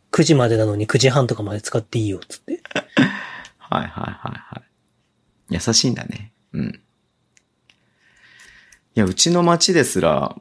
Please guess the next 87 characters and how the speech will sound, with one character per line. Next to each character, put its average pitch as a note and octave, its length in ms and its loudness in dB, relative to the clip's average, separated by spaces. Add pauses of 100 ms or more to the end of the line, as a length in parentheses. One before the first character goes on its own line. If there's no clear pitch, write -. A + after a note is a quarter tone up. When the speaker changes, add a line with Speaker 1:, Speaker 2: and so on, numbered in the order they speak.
(100)
Speaker 2:
も E2+ 100 -2
う - 20 0
イ - 20 2
ン F2+ 60 2
タ F#2+ 120 0
ー F#2+ 40 4
ネ F#2 60 2
ッ - 0 -
ト - 100 -6
だ A1+ 80 -4
か - 80 -6
ら - 60 -2
ね。 D2 420 -2
最 G2+ 260 0
近 F#2+ 200 2
イ - 20 4
ン F2+ 60 0
タ F#2+ 100 2
ー - 20 4
ネ F#2+ 60 4
ッ F2+ 40 -2
ト D2 80 -6
に C#2+ 40 -4
な D2+ 60 -2
っ - 20 -8
た - 100 -10
か - 60 -2
ら - 60 -4
ね。 - 280 -8
Speaker 1:
逆 F3+ 560 2
に C#4 280 8
イ B3 40 10
ン B3 120 4 (160)
タ C4+ 160 6
ー - 20 4
ネ C4 100 6
ッ B3 40 4
ト G#3+ 100 -2
じ C#3+ 80 6
ゃ C#3 60 6
な A#2+ 60 2
い - 20 0
と、 G#2+ 160 2 (280)
そ - 140 2
の C3 120 4
自 D3 220 2
治 - 140 -6
体 A#3+ 300 6
が、 A3 360 6 (540)
田 E3 60 6 (180)
舎 A#3 80 6
の A#3 80 8
方 A#3 80 8
が D#3+ 100 6
イ C3+ 60 4
ン D3 60 4
タ D#3 100 4
ー E3+ 60 6
ネ F3 40 6
ッ - 20 -4
ト D3+ 80 2
じ A2 40 4
ゃ G2+ 60 0
辛 B2+ 260 2
く - 80 2
な C3+ 60 6
い - 20 2
で G#2+ 40 2
す - 60 -10
か？ - 120 -14 (2000)
Speaker 2:
い - 40 2
や、 C3+ 200 2 (220)
ま F#2+ 160 2
あ、 - 20 2
言 A2+ 200 6
う F#3+ 40 8
ほ A3+ 120 6
ど F#3+ 80 4
田 D3 200 2
舎 - 80 0
じ C3+ 100 2
ゃ F#2 40 2
な F#2 80 4
い G2 80 4
け - 100 -2
ど - 100 -6
ね。 - 220 -16